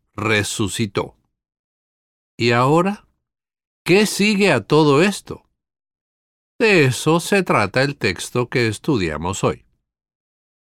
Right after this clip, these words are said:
San Pablo comienza el capítulo tres diciendo: "Puesto que ustedes ya han resucitado con Cristo, busquen las cosas de arriba, donde está Cristo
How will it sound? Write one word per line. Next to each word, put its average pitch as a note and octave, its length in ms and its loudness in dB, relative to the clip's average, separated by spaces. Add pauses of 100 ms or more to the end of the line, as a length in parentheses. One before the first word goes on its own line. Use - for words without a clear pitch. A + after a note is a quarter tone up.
San D#3+ 380 2
Pablo A2+ 420 2
comienza C3 680 0
el A2+ 120 0
capítulo G#2+ 640 -2
tres D3 360 0
diciendo: B2 760 0 (540)
"Puesto D#3+ 520 4
que D3+ 140 2
ustedes C3+ 720 0
ya B2 400 2
han F#3 160 2
resucitado B2+ 1000 0
con E3 280 2
Cristo, B2+ 580 -4 (480)
busquen F3 800 2
las G2+ 280 -2
cosas C3+ 540 -2
de B2 160 2
arriba, A#2+ 500 0 (320)
donde C3 520 2
está D3+ 400 0
Cristo E3+ 600 -2